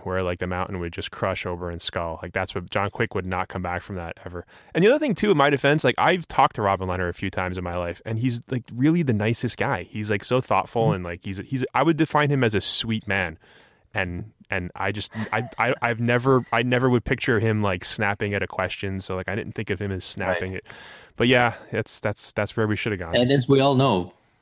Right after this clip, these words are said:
Speaker 2: the, the way a hockey player responds to
Speaker 1: Yeah.
Speaker 2: hockey reporters
Speaker 1: <laughs>
Speaker 2: is, that is their character. There is,
Speaker 1: John
Speaker 2: that's
Speaker 1: Sc-
Speaker 2: all you need to know about a man.
Speaker 1: John Scott's a great guy, great human being. It's
Speaker 2: Is
Speaker 1: weird
Speaker 2: he
Speaker 1: that
Speaker 2: at his locker?
Speaker 1: Yeah,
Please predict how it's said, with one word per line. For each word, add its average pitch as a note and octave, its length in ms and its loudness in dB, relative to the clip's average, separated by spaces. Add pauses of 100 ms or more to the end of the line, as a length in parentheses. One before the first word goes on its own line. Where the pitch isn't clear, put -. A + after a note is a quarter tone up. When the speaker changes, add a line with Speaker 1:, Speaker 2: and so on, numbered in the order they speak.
(320)
Speaker 2:
the, F2 180 -2 (120)
the G#2 80 2
way A2 160 4
a G#2 80 4
hockey G#2 280 0
player F#2 260 0
responds E2+ 600 -4
to D#2+ 320 -4 (420)
Speaker 1:
Yeah. G2 220 -4 (500)
Speaker 2:
hockey - 260 -2
reporters E2 640 -4
Speaker 1:
<laughs> - 40 -6
Speaker 2:
is, F#2 420 2 (400)
that A#2+ 240 2
is A#2+ 200 4
their A2 180 -4
character. - 480 -4 (640)
There F2+ 260 -4
is, E2+ 380 -10 (260)
Speaker 1:
John A2 160 0
Speaker 2:
that's A2+ 120 2
Speaker 1:
Sc- G#2 40 2
Speaker 2:
all G2+ 80 2
you G2+ 100 4
need G2 180 0
to - 80 -12
know - 180 -20
about F2 160 -4
a E2+ 40 -6
man. E2 360 -6
Speaker 1:
John A#2 220 2
Scott's G2 260 -2
a F2+ 40 -10
great E2+ 220 -4
guy, - 440 -12
great G#2 200 -2
human E2 220 -8
being. D#2+ 260 -16 (480)
It's - 100 -6
Speaker 2:
Is D#3 40 2
Speaker 1:
weird D#3+ 140 6
Speaker 2:
he - 80 2
Speaker 1:
that - 60 2
Speaker 2:
at A2 200 0
his A2 180 0
locker? G2 460 -2 (180)
Speaker 1:
Yeah, F#2+ 220 -6